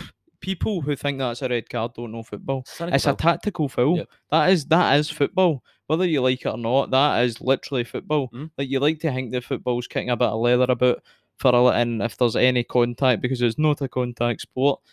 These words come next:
Speaker 1: then it's a red card. Like, that's what you like to, but football is definitely more tactical than what the eye can see.
Speaker 2: Oh,
Speaker 1: And if you actually stop and you, you don't watch the football, when you watch a football game and you watch what the players do to each other and
Speaker 2: Mm-hmm.
Speaker 1: the,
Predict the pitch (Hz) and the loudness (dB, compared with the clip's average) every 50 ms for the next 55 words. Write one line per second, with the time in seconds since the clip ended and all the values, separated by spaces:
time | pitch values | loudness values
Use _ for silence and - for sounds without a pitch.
0 | _ _ _ _ - 123 123 123 120 113 113 107 - _ _ - 123 120 - 123 | _ _ _ _ 0 4 4 4 4 2 -2 -8 -10 _ _ -4 -4 -2 -2 -2
1 | 110 113 117 117 - - - 127 127 135 127 123 - 127 113 117 131 131 - - | 0 2 0 0 0 -2 -4 -2 -2 -2 -2 -2 -4 -2 -2 0 -2 -2 -4 -6
2 | 131 120 117 113 117 - - 135 123 110 135 123 - - _ _ - - 151 131 | -4 -2 -2 -2 -2 -2 -4 -8 -6 -4 -4 -6 -6 -8 _ _ -8 -6 -6 -4
3 | - - 151 135 123 117 113 107 - _ _ - 120 120 127 127 - 147 123 123 | 0 0 2 2 2 2 0 -2 -6 _ _ 4 4 4 4 4 0 -6 -6 -6
4 | 120 120 120 117 - - 120 113 101 - - - - 131 120 117 120 117 113 120 | -4 -4 -4 -6 -4 -2 -2 -2 -2 -4 -6 -4 -4 -2 -2 -2 -2 -2 -2 -2
5 | - - 117 113 117 120 120 - - 123 117 - - 120 131 135 131 - - - | 0 2 2 4 4 4 2 0 -2 -6 -6 -6 -4 -4 -2 -2 -4 -4 -4 -4
6 | 120 101 95 98 104 120 127 127 117 - 139 143 156 151 135 - - 143 131 - | -4 -4 -4 -2 0 0 2 2 0 0 0 0 0 0 -2 -4 -4 -4 -4 -4
7 | - _ _ _ _ _ _ _ _ _ _ _ - - - - 123 120 127 113 | -6 _ _ _ _ _ _ _ _ _ _ _ -18 -12 -4 0 2 4 4 2
8 | - - 123 120 117 117 113 - - - 127 123 120 - 139 143 117 107 123 123 | 2 -2 -2 -2 -2 -2 -4 -6 -12 -10 -6 -4 0 2 2 2 2 2 0 0
9 | 113 117 - - 117 - - 135 92 - 143 135 135 123 120 117 117 113 113 120 | 0 -2 -4 -6 -6 -2 -2 -4 -2 0 0 0 2 0 0 -2 -2 0 0 0
10 | 113 113 - 117 - - 123 110 - 135 131 135 135 135 127 123 117 113 113 113 | 0 0 -2 -4 -4 -4 -4 -2 0 0 0 2 0 0 0 0 -2 -2 0 2
11 | 117 120 104 101 - - - 120 - - 113 - - 120 117 117 120 117 - - | 2 2 2 0 -2 -4 -4 -4 -4 -4 -6 -6 -4 -4 -2 0 -2 -2 -2 0
12 | 123 123 113 110 120 123 - - - 120 117 120 117 117 107 110 110 107 107 120 | 0 2 2 2 0 -4 -4 -4 -2 0 0 2 0 0 -2 -2 -4 -6 -6 -8